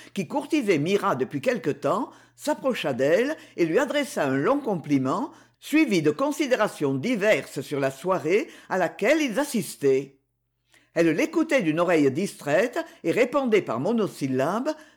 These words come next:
tandis que toute son attention se concentrait sur la silhouette élégante et altière du colonel de chevalier-garde, qui, en allant et venant à travers les salons,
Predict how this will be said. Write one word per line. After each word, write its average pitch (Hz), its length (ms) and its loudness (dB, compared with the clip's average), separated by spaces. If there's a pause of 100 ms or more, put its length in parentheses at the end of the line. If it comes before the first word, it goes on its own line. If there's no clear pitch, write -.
tandis 240 320 2
que - 80 -2
toute 320 340 -2
son 214 220 -2
attention 156 680 -2 (180)
se - 120 -4
concentrait 262 680 0
sur 139 180 -4
la 135 140 0
silhouette 233 500 2
élégante 208 500 2
et 151 80 2
altière 143 460 0
du 131 120 -4
colonel 202 520 0
de 131 100 0
chevalier-garde, 165 880 -2 (540)
qui, 277 460 0
en 180 160 0
allant 269 340 2
et 220 120 4
venant 185 340 0
à 123 80 -2
travers 233 340 0
les 143 120 2
salons, 143 520 0